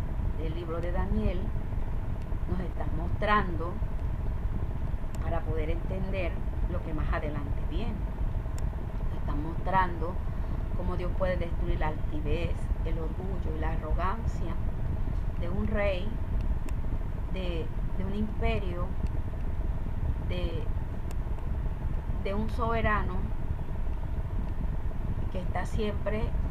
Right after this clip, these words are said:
eh, llevando al pueblo a, a la destrucción. Y Dios lo que quería mostrar aquí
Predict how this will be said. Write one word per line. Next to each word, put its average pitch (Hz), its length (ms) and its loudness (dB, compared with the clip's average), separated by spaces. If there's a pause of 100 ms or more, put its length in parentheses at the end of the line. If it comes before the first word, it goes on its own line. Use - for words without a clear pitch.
(200)
eh, - 200 0
llevando 190 560 0 (1500)
al 175 120 2
pueblo - 540 2 (960)
a, 202 240 2 (100)
a 196 120 2
la 185 160 2
destrucción. 294 680 0 (1300)
Y - 40 0
Dios 208 180 2
lo 226 160 2
que 254 100 -4
quería 196 340 2
mostrar 202 460 0
aquí 185 380 0